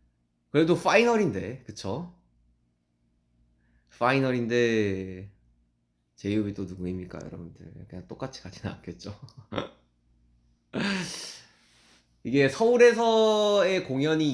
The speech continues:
이월 이십팔 일부터였죠. 저희가 이월 이십팔 일, 삼월 일 일, 삼월 이 일 이렇게 삼 일간을 거쳐서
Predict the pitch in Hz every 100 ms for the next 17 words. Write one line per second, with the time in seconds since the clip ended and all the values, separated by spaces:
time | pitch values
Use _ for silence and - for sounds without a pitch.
0 | 117 151 170 165 160 156 151 131 127 -
1 | - 196 165 - 92 - 95 90 90 95
2 | 98 95 95 - 117 120 120 120 120 123
3 | 117 101 95 104 104 104 123 117 101 98
4 | 95 95 - 98 127 131 123 123 117 107
5 | 98 98 85 101 95 95 95